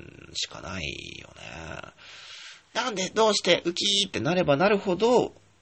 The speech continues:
まあ、ダメになっていくもんですからな。うん。な、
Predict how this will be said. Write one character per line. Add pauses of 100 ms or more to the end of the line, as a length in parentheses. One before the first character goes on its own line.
(120)
ま
あ、
ダ
メ
に
な
っ
て
い
く
も
ん
で
す
か (100)
ら
な。 (420)
う
ん。 (2250)
な、